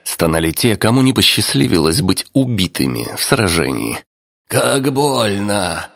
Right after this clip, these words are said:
Творения шамана не обрывали жизни своих врагов, но вот сломать им ноги, руки или даже пару ребер могли. Из портала стали появляться сумеречные эльфы, в большинстве своём женщины.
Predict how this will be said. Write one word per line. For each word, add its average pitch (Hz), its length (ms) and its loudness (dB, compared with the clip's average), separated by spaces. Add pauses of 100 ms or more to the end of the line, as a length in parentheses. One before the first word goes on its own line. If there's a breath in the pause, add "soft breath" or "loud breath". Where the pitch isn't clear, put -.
(280)
Творения 80 560 2
шамана 87 480 0
не 95 180 4
обрывали 127 500 2
жизни 90 360 2
своих 95 380 0
врагов, 104 560 0 (140)
но 73 160 2
вот 85 160 2
сломать 80 480 0
им 78 100 2
ноги, 82 480 0
руки 73 720 -2
или 95 200 2
даже 87 280 0
пару 82 340 0
ребер 95 380 2
могли. 85 520 0 (540)
Из - 220 -2
портала 80 480 0
стали 80 320 0
появляться 80 640 0
сумеречные 110 800 2
эльфы, 67 360 -4 (120)
в 87 120 -4
большинстве 80 640 0
своём 67 480 -2
женщины. 85 800 0